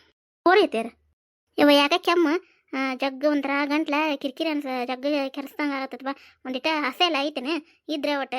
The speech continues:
ಚಾರ ಮಾಡ್ಕೊಂಬರ್ರಿ, ಒಟ್ಟ ಅಲ್ಲ ಜಜ್ಜಿ ಹಾಕಿ. ಐತ್ರಿ ಅತ್ಯಾರ, ನಿನ್ನೆ ಸಂತ್ಯಾಗ ತಗೊಂಬಂದಾರ ಇವ್ರು. ತಡ್ರಿ, ಮಾಡ್ಕೊಂಬರ್ತೀನಿ ರೀ ಅತ್ಯಾರ. ನೀ ನೋಟ್ ಮಾಡ್ಕೋ ಬಾ, ನನಗೂ ಒಬ್ಬೇಕಿಗೆ ಎಲ್ಲಿ ಕುಡಿಲಿ, ನೀ ನೋಟ್ ಮಾಡ್ಕೋ ಕಮಲವ್ವ.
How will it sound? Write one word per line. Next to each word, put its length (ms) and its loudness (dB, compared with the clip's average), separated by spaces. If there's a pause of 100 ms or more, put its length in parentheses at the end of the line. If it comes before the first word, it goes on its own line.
(140)
ಚಾರ 340 -2
ಮಾಡ್ಕೊಂಬರ್ರಿ, 460 -8
ಒಟ್ಟ 180 -10 (160)
ಅಲ್ಲ 180 -4
ಜಜ್ಜಿ 240 -6
ಹಾಕಿ. 220 -10 (640)
ಐತ್ರಿ 340 4
ಅತ್ಯಾರ, 380 0
ನಿನ್ನೆ 300 2
ಸಂತ್ಯಾಗ 360 -2
ತಗೊಂಬಂದಾರ 360 -2
ಇವ್ರು. 480 -2
ತಡ್ರಿ, 240 0
ಮಾಡ್ಕೊಂಬರ್ತೀನಿ 520 -4
ರೀ 80 -12
ಅತ್ಯಾರ. 240 -16 (520)
ನೀ 60 10
ನೋಟ್ 180 8
ಮಾಡ್ಕೋ 240 4
ಬಾ, 160 2
ನನಗೂ 280 2
ಒಬ್ಬೇಕಿಗೆ 380 -2
ಎಲ್ಲಿ 140 -2
ಕುಡಿಲಿ, 320 -4
ನೀ 120 0
ನೋಟ್ 180 0
ಮಾಡ್ಕೋ 340 -4
ಕಮಲವ್ವ. 320 -6